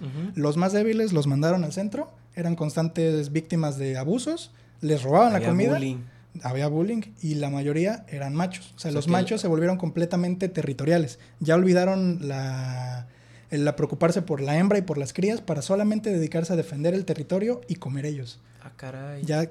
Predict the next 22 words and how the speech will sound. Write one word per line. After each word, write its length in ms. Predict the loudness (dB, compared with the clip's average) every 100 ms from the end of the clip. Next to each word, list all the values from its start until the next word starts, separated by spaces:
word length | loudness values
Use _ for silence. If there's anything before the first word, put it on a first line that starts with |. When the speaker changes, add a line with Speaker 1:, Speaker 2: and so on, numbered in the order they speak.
| -4
Speaker 2:
quitaron 420 | -2 2 2 2
totalmente, 840 | -2 0 0 0 -4 -6 -4 -2
cambiaron 400 | 0 4 4 2
su 60 | 0
instinto 340 | -2 -4 -4
de 80 | -4
supervivencia. 580 | -4 -2 0 0 -4 -10 -18 -20 -20 _
Entonces, 420 | -4 0 0 0 2
llegando, 360 | 4 4 2
como 180 | 2 0
te 80 | 2
digo, 180 | 0 0
a 40 |
la 120 | -2
población 380 | -4 -6 -2 0
máxima 500 | 4 4 2 0 2
de 80 | 4
dos 160 | 4
mil 140 | 2 0
doscientos, 500 | -2 -2 -2 -6 -4
él 180 | 0 0
estimaba 580 | 0 2 4 4 2